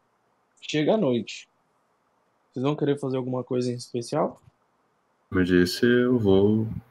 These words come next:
Speaker 2: já que ela tá preocupada com isso, com uma coisa realmente estranha, já que a gente tá no território de Agilex, eu vou meio que procurar mais a fundo, sabe? Eu vou tentar investigar melhor, vou ver se tem realmente mais criaturas por perto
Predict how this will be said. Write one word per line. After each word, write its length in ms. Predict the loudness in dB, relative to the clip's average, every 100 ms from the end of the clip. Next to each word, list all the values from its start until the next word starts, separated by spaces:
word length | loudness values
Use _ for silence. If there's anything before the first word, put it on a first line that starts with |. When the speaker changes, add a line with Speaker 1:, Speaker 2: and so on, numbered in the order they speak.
| _ _
Speaker 2:
já 140 | 2
que 60 | 6
ela 100 | 8
tá 100 | 8
preocupada 480 | 6 4 8 8 8
com 140 | 6
isso, 260 | 4 2 2
com 140 | 8
uma 80 | 8
coisa 180 | 10 8
realmente 300 | 8 6 4
estranha, 420 | 4 6 8 6
já 100 | 4
que 80 | 2
a 20 |
gente 200 | 2 2
tá 80 | 2
no 420 | 4 4 4 2
território 380 | 2 2 6 6
de 80 | 6
Agilex, 440 | 6 6 2 -6 -20 -20 -20 -20 -20 -20 -20 -2
eu 140 | 4 8
vou 440 | 12 12 12 8 _ _ _ _
meio 200 | 2 2
que 760 | 4 4 6 6 8 8 8 6 -2 _ _ _ _ _ _ _ _ _ 0
procurar 300 | 6 8 10
mais 180 | 8 8
a 60 |
fundo, 340 | 6 4 2 2
sabe? 240 | 2 4
Eu 60 | 6
vou 340 | 8 8 8
tentar 260 | 4 4 6
investigar 420 | 6 2 4 6
melhor, 520 | 6 6 10 12 10
vou 120 | 8
ver 100 | 4 4
se 80 |
tem 120 | 4 4
realmente 340 | 6 6 4
mais 140 | 2 4
criaturas 420 | 4 6 4 4
por 220 | -4 -4
perto 840 | 6 8 10 8 4 2 4 2